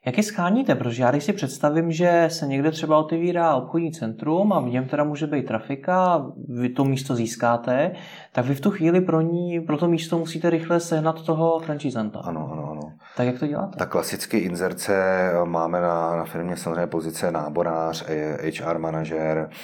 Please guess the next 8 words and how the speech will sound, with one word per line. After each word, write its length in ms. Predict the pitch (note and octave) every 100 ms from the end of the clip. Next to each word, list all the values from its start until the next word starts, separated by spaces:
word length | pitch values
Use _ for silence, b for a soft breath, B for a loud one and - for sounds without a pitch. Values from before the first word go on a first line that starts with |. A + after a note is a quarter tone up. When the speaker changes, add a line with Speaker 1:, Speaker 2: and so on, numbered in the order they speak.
| B B -
Speaker 2:
eh, 300 | D#2 D#2 D2+
takže 600 | D2 D2 D2+ D#2+ D#2+ D2+ D2 D2+ C#2+ - A1
různými 520 | D#2 D#2 D2+ E2 E2+
typy 420 | D#2+ D#2+ E2+ D#2+
inzerce 680 | D#2+ D#2 D2+ D#2 D2+ - D#2+
jsme 240 | D#2+ D#2 D#3
na 120 | D#2
franší-, 460 | - D2+ D2 D#2+